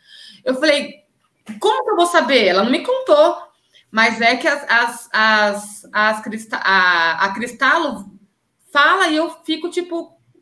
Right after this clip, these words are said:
"Mas é real?" Né? Tipo, "Tá acontecendo?" A pessoa fala, "Sim, tá." Então, assim, não tem como eu, eu, eu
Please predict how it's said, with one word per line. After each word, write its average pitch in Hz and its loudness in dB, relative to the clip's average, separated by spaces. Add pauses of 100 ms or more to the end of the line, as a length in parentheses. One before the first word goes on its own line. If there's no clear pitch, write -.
(240)
"Mas 262 0
é 339 4
real?" 254 0 (460)
Né? 262 2
Tipo, 202 -8
"Tá 294 -2
acontecendo?" 302 -2
A 277 -2
pessoa 269 -8
fala, 269 0
"Sim, 440 -2 (200)
tá." 415 0 (520)
Então, 262 2
assim, 294 -2
não 262 -2
tem 349 -2
como 277 0
eu, 226 0
eu, 208 -4 (100)
eu 196 -2